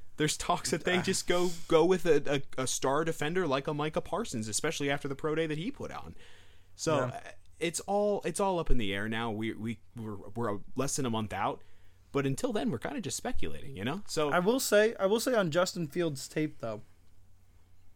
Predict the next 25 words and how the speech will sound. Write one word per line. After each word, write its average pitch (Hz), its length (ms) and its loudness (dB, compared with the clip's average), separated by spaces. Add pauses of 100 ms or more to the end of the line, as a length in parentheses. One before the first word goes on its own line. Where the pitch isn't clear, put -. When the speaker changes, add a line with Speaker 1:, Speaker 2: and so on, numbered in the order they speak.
(420)
Speaker 2:
he 147 220 -2
looks 180 300 0
a 151 80 -2
lot 143 340 2
worse 131 360 -2
than 123 420 -6
some 131 260 -4
of 123 60 -4
these 117 160 -6
other 113 180 -8
quarterbacks. - 720 -12 (420)
Whether 147 280 4
Speaker 1:
He 143 180 2
Speaker 2:
it's, - 120 -4 (800)
whether 160 400 4
it's - 240 -2 (240)
not 156 280 2
being 160 200 2
able 151 200 2
to 139 60 -4
get 135 200 0
past 143 260 -2
the 135 60 -12
first 147 360 -2
read, 160 280 0